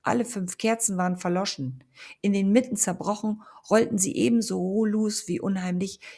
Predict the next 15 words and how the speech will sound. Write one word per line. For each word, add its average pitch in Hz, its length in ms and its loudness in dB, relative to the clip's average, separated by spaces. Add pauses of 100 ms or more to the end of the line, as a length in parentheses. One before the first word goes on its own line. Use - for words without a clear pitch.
innerhalb 196 360 0
des 180 160 -8
Pentagramms 170 680 -2
hin 185 200 -4
und 180 180 -4
her 190 220 -2 (260)
und 190 240 0
hatten 202 200 -2
dabei 175 260 -2
ihr 156 220 -6
Wachs 180 200 -2
auf - 160 -8
den 185 220 0
Dielenbrettern 135 600 -4
vergossen. 131 540 -16